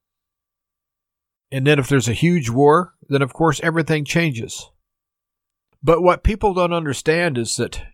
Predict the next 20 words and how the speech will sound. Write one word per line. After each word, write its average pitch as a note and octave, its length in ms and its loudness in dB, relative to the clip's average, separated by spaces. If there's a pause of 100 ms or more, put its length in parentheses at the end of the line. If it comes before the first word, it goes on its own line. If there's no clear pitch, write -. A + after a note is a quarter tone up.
(100)
in C3+ 160 -4
World F#3 280 4
War E3 220 2
Two, A#2 500 0 (840)
the C#3 120 2
only G#3 360 4
reason D#3 440 2
we C3+ 140 2
won A#2 500 0 (140)
was C3 180 -4
because C3+ 380 0
of A#2 80 -6
our A2+ 140 4
work B2+ 280 2
ethic F#3+ 480 -2 (720)
and B2 140 -2
also C3+ 340 2
our A#2+ 140 4
manufacturing C3 1000 -4 (140)
abilities. A#2 720 -4